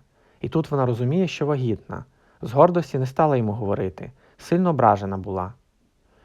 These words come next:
Батькам переживала повідомляти про таку новину, незаміжня і вагітна.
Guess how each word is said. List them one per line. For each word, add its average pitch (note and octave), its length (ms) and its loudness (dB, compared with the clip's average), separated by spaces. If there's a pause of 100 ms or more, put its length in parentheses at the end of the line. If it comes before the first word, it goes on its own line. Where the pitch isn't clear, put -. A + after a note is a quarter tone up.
(140)
Батькам E3+ 420 0
переживала B2+ 500 2
повідомляти C3 560 0
про C3+ 120 -4
таку C3 220 -4
новину, G#2+ 460 -2
незаміжня B2 600 -2
і A2+ 120 -2
вагітна. A2+ 580 -4